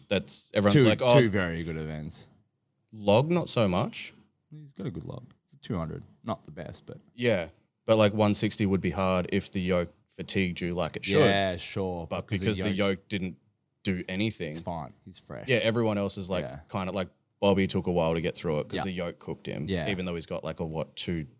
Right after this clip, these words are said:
Speaker 1: twenty
Speaker 2: Yeah.
Speaker 1: log or something?
Speaker 2: Yeah.
Speaker 1: Yeah.
Speaker 2: Yeah, big advantage.
Speaker 1: Um,
Speaker 2: Um,
Speaker 1: the strategy on the Husafel, like, you see some of the guys take ages to pick it up.
Speaker 2: Yeah.
Speaker 1: And, like, it looks like they're fumbling with it. And it's like, there's no time limit on the event. It's just carry this thing as far as you can.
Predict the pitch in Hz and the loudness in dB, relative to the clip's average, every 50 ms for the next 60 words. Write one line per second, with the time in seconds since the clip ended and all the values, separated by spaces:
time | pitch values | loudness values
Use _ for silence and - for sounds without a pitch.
0 | _ _ - - - 90 80 82 82 80 78 - 92 87 82 78 73 76 87 85 | _ _ -12 -8 -6 -4 -2 -2 -4 -4 -6 -6 -8 -6 -6 -6 -8 -8 -10 -10
1 | 73 85 85 - - 78 - 82 80 85 - - - _ _ _ _ _ _ _ | -10 -12 -12 -12 -12 -12 -10 -10 -10 -10 -10 -12 -14 _ _ _ _ _ _ _
2 | _ - 101 98 90 87 85 82 82 73 71 - - - - - - - 78 76 | _ -2 2 4 4 4 4 2 -2 -6 -8 -10 -14 -14 -14 -12 -12 -12 -12 -10
3 | 78 80 82 - - - - - 107 104 101 98 90 92 90 82 82 85 80 - | -10 -12 -12 -14 -16 -14 -6 -2 0 2 2 2 0 0 -2 -2 -4 -6 -8 -12
4 | _ - 104 98 - - 110 104 107 113 113 107 113 107 104 101 95 85 98 92 | _ -6 -2 0 2 4 4 4 6 4 4 2 2 2 2 2 2 2 0 0
5 | - - 87 - 104 101 113 135 156 - - _ _ _ _ _ _ _ _ _ | 0 -2 -4 -2 0 0 2 0 -2 -4 -8 _ _ _ _ _ _ _ _ _
6 | _ _ _ _ - 90 87 104 95 - - 104 101 98 - - 104 101 101 92 | _ _ _ _ -6 -4 -2 0 0 2 4 4 4 4 2 2 2 2 2 2
7 | 98 90 98 90 87 85 - - 85 82 73 - - 80 85 87 87 85 90 82 | 2 2 2 2 0 0 -2 -2 -4 -4 -4 -6 -6 -2 0 0 0 0 -2 -4
8 | - - 78 - 87 85 92 85 87 104 147 - - _ _ _ - 95 - - | -6 -6 -6 -6 -6 -4 -4 -2 -2 -2 -4 -6 -8 _ _ _ -8 -6 -6 -8
9 | _ _ _ _ _ _ _ _ _ _ _ _ _ _ _ _ _ _ - 92 | _ _ _ _ _ _ _ _ _ _ _ _ _ _ _ _ _ _ -6 -4
10 | 95 85 80 - - - 95 95 85 - 92 90 - 98 92 - - 95 95 98 | -4 -2 -2 -4 -2 -2 0 0 0 0 0 2 2 0 0 2 2 2 2 4
11 | 104 104 107 107 107 107 113 147 196 208 - - - _ _ _ _ _ _ _ | 4 4 4 4 4 4 4 2 2 0 -4 -12 -20 _ _ _ _ _ _ _
12 | _ _ _ - 101 87 95 87 - 98 90 98 92 - 92 - 90 90 92 98 | _ _ _ -2 0 2 2 2 2 2 2 4 4 4 2 2 2 2 2 2
13 | 95 92 90 87 87 87 87 82 80 80 90 82 71 78 - - 82 - - 92 | 2 2 2 0 0 0 0 0 0 0 0 0 0 -2 -2 -4 -4 -2 0 2
14 | 92 92 92 92 92 - - 98 87 87 82 - - - - 85 85 85 82 82 | 2 4 2 2 0 0 0 0 0 -2 -2 -6 -8 -8 -6 -4 -2 0 0 0
15 | 78 82 80 - - 78 64 55 58 | -2 -4 -6 -6 -6 -6 -6 -6 -10